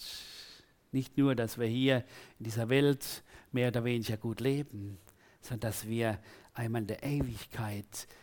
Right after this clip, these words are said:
völlige Gemeinschaft mit ihm haben, dann können wir durchhalten in Anfechtungen, in Anfeindungen, dann, wenn wir alleine stehen,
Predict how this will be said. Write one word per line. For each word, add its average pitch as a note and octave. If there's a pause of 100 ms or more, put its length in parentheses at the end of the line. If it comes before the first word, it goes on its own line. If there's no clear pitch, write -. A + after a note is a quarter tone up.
(180)
völlige C3+
Gemeinschaft B2
mit A2
ihm C3
haben, G#2+ (320)
dann D#3 (240)
können D3+
wir C#3
durchhalten D3+
in C3+
Anfechtungen, D#3
in C#3
Anfeindungen, D3+ (420)
dann, D3
wenn D3+
wir D#3
alleine C#3+
stehen, D3+